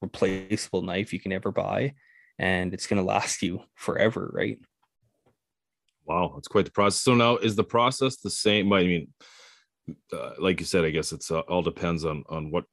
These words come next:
Speaker 2: you want for a custom knife, but, you know, the same build process go into each of, you know, the standard knives as it does for the custom?
Speaker 1: Yeah, exactly. So
Speaker 2: Wow.
Speaker 1: the, the only
Speaker 2: So you're,
Speaker 1: difference
Speaker 2: you're
Speaker 1: is
Speaker 2: like, every, every knife you have is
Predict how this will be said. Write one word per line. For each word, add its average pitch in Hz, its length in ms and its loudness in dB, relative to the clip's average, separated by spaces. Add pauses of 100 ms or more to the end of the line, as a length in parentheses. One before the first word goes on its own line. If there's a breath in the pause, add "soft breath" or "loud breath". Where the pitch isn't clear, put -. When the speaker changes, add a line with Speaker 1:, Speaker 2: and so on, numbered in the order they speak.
(120)
Speaker 2:
you 85 140 -2
want 80 240 -4
for 78 160 -6
a - 40 -10
custom 80 400 -6
knife, 85 280 -2
but, 76 160 -4 (640 loud breath)
you 98 80 0
know, 95 100 4
the 90 80 2
same 101 280 2
build 92 260 2
process 101 500 2
go 90 220 0
into 87 200 -4
each 85 320 -2
of, 80 400 0 (320)
you 87 120 -2
know, 82 160 -2
the 80 100 -8
standard 82 420 -2
knives 90 460 -4 (120)
as 85 140 -4
it 80 100 -4
does 85 200 0
for - 140 -8
the - 80 -10
custom? 85 440 -8 (600)
Speaker 1:
Yeah, 117 260 8
exactly. 95 680 0
So 110 340 6 (240 loud breath)
Speaker 2:
Wow. 73 160 -4
Speaker 1:
the, 107 320 8
the 117 180 2 (280)
only 127 400 6
Speaker 2:
So 127 100 4
you're, 143 200 8
Speaker 1:
difference 131 180 8
Speaker 2:
you're 139 100 10
Speaker 1:
is - 140 4
Speaker 2:
like, 110 260 2
every, 131 580 4 (300)
every 123 240 2
knife 104 340 2
you 95 120 0
have 87 340 0
is 73 240 -8